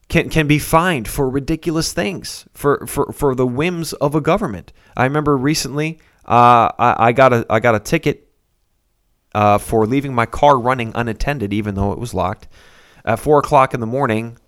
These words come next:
uh, in the city of Reading, and it was one degree outside. It was, it was really fr-, it was freezing cold. And a cop came up and gave me a ticket, and I looked at the, the fine. The fine was fifteen dollars,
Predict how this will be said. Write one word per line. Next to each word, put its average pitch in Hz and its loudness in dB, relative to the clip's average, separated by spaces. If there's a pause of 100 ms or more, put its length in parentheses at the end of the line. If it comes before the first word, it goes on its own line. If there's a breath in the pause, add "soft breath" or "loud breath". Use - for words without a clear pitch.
(140)
uh, 101 6
in 110 -8
the 104 -2
city 113 -2
of 98 -4
Reading, 120 -2
and 101 -6
it - -4
was 95 -6
one 107 -4
degree 104 -4
outside. 90 -6
It - -20
was, - -14
it 104 -4
was 98 -2
really 107 2
fr-, - -6
it 117 0
was 98 -2
freezing 117 -2
cold. 92 0 (280)
And 117 -8
a - -6
cop 139 2
came 117 -2
up 110 0
and 113 -8
gave 117 0
me 131 -6
a 123 -6
ticket, - -4 (140)
and 104 -4
I 101 0
looked 131 0
at 139 -2
the, 107 -2 (120)
the 104 -2
fine. 120 2
The 107 -6
fine 135 0
was 107 -4
fifteen 120 -4
dollars, 110 0